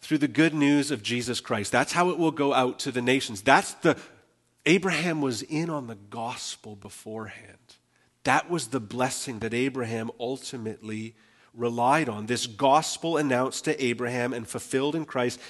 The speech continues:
is the message the church proclaims.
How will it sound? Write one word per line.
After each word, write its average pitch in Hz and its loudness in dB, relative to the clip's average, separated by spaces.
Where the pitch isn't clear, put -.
is 165 4
the 175 -2
message 123 -2
the 117 -8
church - -4
proclaims. 101 -10